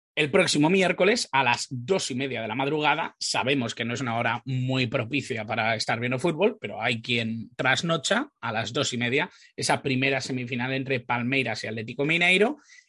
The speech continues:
Y el día siguiente, el veintitrés de septiembre, jueves, a la misma hora, dos y media de la madrugada, Flamengo, Barcelona de Guayaquil. Eh, como veis, tres equipos brasileños jugándose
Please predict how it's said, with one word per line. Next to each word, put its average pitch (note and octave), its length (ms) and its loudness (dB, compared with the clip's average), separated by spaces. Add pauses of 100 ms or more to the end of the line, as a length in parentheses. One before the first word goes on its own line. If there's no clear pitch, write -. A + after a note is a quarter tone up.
Y A#3 300 4 (100)
el A2 160 -6
día A#2 200 -2
siguiente, G3 440 0
el B3 100 0
veintitrés A#2+ 320 -4
de A#2+ 100 -8
septiembre, E3+ 540 0
jueves, E3 500 0
a A2+ 80 -2
la G#2+ 100 -6
misma A#2+ 280 0
hora, C#3 280 2
dos C3+ 280 -2
y A#2 40 -6
media A2+ 160 -4
de - 20 -4
la A#2 80 -4
madrugada, D3 460 0
Flamengo, D3+ 640 -2
Barcelona C3+ 480 -4
de B2+ 60 -4
Guayaquil. A2+ 500 -8 (500)
Eh, A2+ 580 0
como C3 200 2
veis, D3+ 420 0
tres E3 260 2
equipos A#2+ 320 -4
brasileños D#3 800 -4 (140)
jugándose B2 800 -2